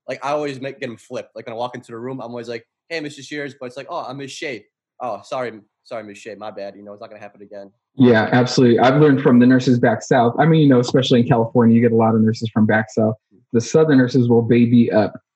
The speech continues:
Speaker 2: anything. They'll be like, "All right, baby, this. All right, we're gonna roll now." Ba-, I'm like, "That person's your same age. Why are you babying?" You know what I mean? So they're baby just like honey, you know, miss, or, you know, you'll get there somehow.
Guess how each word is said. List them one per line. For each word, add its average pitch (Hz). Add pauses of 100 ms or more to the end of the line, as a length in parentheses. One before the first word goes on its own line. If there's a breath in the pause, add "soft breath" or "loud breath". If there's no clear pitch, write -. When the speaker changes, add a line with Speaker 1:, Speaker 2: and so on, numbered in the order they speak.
Speaker 2:
anything. 131 (220 soft breath)
They'll 131
be 139
like, 127
"All 156
right, 214
baby, 180
this. 185 (200 soft breath)
All 127
right, 147
we're 156
gonna 165
roll 175
now." 170
Ba-, 156
I'm 180
like, 208
"That 269
person's 220
your 208
same 202
age. 165
Why 160
are 208
you 202
babying?" 175
You 185
know 175
what 165
I 165
mean? 165
So 156
they're 151 (180)
baby 156
just 156
like 151
honey, 160
you 156
know, 147
miss, 143
or, 131 (280)
you 123
know, 110
you'll 160
get 120
there 113
somehow. 117